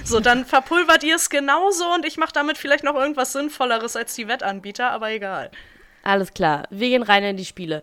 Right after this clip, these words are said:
Speaker 2: Wir haben beide auf Benfica getippt gegen Inter und lagen ordentlich daneben. Ich find, so deutlich, wie das zwei null das jetzt irgendwie vermuten lässt, war's dann am Ende gar nicht. Ich hab das Spiel aber auch nur in der Zusammenfassung gesehen,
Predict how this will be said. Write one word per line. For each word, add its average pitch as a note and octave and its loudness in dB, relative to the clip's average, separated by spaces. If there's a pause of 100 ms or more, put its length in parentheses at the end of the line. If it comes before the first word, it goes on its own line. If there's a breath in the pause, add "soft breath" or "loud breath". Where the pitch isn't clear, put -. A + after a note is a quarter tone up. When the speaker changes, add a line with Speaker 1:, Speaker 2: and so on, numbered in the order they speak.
(200 loud breath)
Speaker 2:
Wir G#3 0
haben A3+ -2
beide C#4 6
auf C4+ 0
Benfica A#3 -2
getippt F#3+ -4
gegen F3 -6
Inter F#3 -2
und G3+ -4
lagen F#3+ 0
ordentlich F#3+ -2
daneben. G#3 0 (300 loud breath)
Ich - -6
find, C#4 0
so A#3+ -2
deutlich, B3+ 0
wie A3+ -6
das G#3 -6
zwei F#3+ -2
null G#3 -6
das G#3+ -8
jetzt G3 -10
irgendwie F#3+ -6
vermuten F#3+ -4
lässt, F#3 -4
war's F3 -4
dann B3+ -2
am A#3+ -4
Ende A#3+ -4
gar G#3 -6
nicht. A#3+ -10
Ich A3 -10
hab G3+ -4
das F#3+ -6
Spiel G#3 -2
aber F3+ 4
auch E3 -8
nur F#3+ -2
in G3+ -4
der F3 0
Zusammenfassung D#3+ -4
gesehen, E3 0